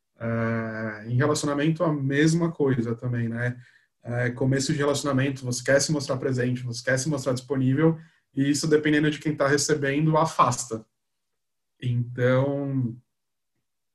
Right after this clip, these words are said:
é, é um aprendizado diário, acho, pra gente também, né? Pra nós leoninos,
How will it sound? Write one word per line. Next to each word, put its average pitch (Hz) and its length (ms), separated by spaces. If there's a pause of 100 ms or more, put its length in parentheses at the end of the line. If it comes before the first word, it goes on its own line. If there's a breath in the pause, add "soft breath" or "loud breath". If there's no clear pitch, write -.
é, 131 800
é 143 160
um 160 60
aprendizado 160 580
diário, 151 420
acho, 156 220
pra 170 200
gente 156 420
também, 131 280
né? 127 100
Pra 127 160
nós 135 200
leoninos, 160 680